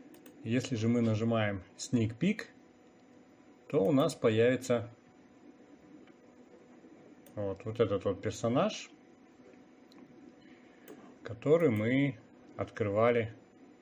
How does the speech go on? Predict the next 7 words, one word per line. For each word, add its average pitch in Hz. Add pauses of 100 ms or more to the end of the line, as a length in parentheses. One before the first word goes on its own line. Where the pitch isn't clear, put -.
по 107 (160)
вот 101
этой 110
вот 101
зелёной 98 (260)
кнопочке. 98 (1400)
Далее, 110